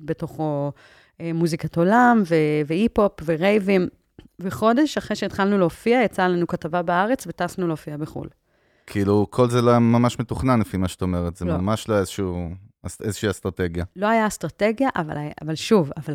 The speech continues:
Speaker 1: כן הייתה... כוונה מאוד ברורה, כי אני עד אותו רגע אמרתי, "אני לא טסה ל-", הייתי טסה המון לפני זה, ואמרתי, "אני לא טסה לחו"ל יותר, עד שזה לא עם ההרכב שלי."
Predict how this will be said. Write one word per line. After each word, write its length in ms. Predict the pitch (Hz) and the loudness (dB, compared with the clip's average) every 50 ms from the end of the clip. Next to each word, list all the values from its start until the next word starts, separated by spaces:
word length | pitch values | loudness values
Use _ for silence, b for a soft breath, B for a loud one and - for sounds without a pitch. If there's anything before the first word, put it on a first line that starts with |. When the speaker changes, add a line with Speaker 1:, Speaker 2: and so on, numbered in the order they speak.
| 139 - | -10 -10
Speaker 1:
כן 260 | - - 226 226 233 | -10 -6 -6 -4 -2
הייתה... 480 | 233 196 170 - - 196 196 208 226 247 262 - _ _ _ - - | -2 -2 -2 -2 -2 0 2 2 2 0 -2 -6 _ _ _ -14 -12
כוונה 300 | 185 156 165 185 208 226 | -8 -6 -2 0 0 2
מאוד 220 | 220 214 202 180 | 2 0 0 0
ברורה, 280 | 180 185 185 190 208 196 | 0 0 2 2 0 0
כי 180 | - - 165 | 0 -2 -2
אני 200 | 165 175 196 214 | -2 -2 -2 0
עד 200 | - - 196 190 | 0 2 2 2
אותו 240 | 208 202 - 190 180 | 0 0 0 0 2
רגע 320 | 185 208 220 233 226 226 247 254 b b b b b b b - | 2 0 0 2 2 2 2 0 b b b b b b b -6
אמרתי, 380 | 175 190 202 208 208 - 214 196 | -4 -2 -2 -2 -2 -2 -2 0
"אני 160 | 190 196 208 | 0 2 2
לא 140 | 214 208 208 | 2 2 2
טסה 340 | 208 - 202 196 - - 185 | 2 0 -2 -2 -2 -4 -4
ל-", 60 | 170 - | -2 0
הייתי 240 | - 185 - 208 | -2 -2 -2 -4
טסה 360 | - - - 180 170 - - 175 | -8 -6 -4 -4 -4 -2 -2 -2
המון 320 | 151 147 160 160 147 143 139 - - | 0 2 2 2 0 -2 -4 -8 -10
לפני 280 | 156 - - 160 147 135 | -10 -6 -6 -6 -4 -6
זה, 80 | 139 147 156 160 | -8 -10 -8 -4
ואמרתי, 320 | 160 160 170 180 - 196 | -2 0 0 0 0 0
"אני 160 | 185 180 175 | 2 2 4
לא 100 | 180 196 | 4 2
טסה 340 | 208 - 214 208 202 - 208 | 2 2 0 0 2 0 -2
לחו"ל 340 | 175 156 - - 196 202 214 | -2 -2 -2 0 0 2 2
יותר, 300 | 233 240 - 269 269 294 311 311 - | 2 2 2 2 2 2 2 0 -2
עד 180 | - 185 180 - | -4 -4 -4 -4
שזה 240 | 202 196 170 175 160 | -8 -8 -6 -6 -4
לא 80 | 165 | -4
עם 200 | 170 170 175 175 | -2 -2 -2 -2
ההרכב 360 | 160 151 143 143 - - 165 151 | -4 -4 -6 -6 -4 -4 -4 -4
שלי." 240 | - - - 131 | -6 -10 -14 -16